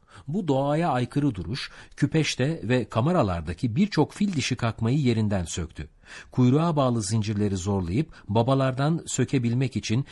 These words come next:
manivelalar ve demir çubuklarla boşuna uğraşıldı. Artık balina öyle bir batmıştı ki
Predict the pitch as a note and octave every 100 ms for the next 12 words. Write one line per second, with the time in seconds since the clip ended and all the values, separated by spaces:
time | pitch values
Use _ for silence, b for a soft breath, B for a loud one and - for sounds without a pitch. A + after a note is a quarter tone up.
0 | B G2 B2 D3 D3 D3+ F#2 E2+ B2 F2+
1 | F#2 B2+ F#2+ A2+ F3 F3 C3 A2+ - C3
2 | G#2 B2+ A#2 A2 B2+ A2 E2+ D#2+ - F2
3 | D2 C#2+ - B - A#2+ - - - A2
4 | G#2+ A2 B B F#2+ G2+ D#3 E3 G2+ E2
5 | E2 F#2 - B2 A#2